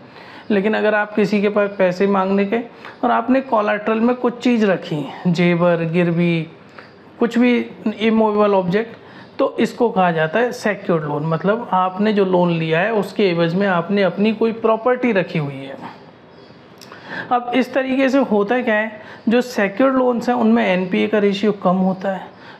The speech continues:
loan recovery easily हो जाती है क्योंकि हर किसी को ये पता रहता है कि भाई साहब मैंने अगर होम loan का रीपेमेंट time पे नहीं किया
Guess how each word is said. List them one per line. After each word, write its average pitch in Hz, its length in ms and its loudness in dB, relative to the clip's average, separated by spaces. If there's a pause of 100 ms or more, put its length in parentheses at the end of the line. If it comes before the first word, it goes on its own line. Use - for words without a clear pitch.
loan 240 280 4
recovery 240 440 2 (120)
easily 208 260 4
हो 208 120 4
जाती 208 280 0
है 220 60 2
क्योंकि 220 240 0
हर 202 240 0
किसी 220 280 0
को 220 120 2
ये 214 120 2
पता 202 280 0
रहता 190 220 0
है 220 60 0
कि 214 120 -2
भाई 175 200 0
साहब 208 160 0
मैंने 208 220 0
अगर 208 180 0
होम 185 420 0
loan 226 240 2
का 226 120 0
रीपेमेंट 208 520 0
time 190 240 -2
पे 196 80 2
नहीं 180 200 2
किया 220 180 -2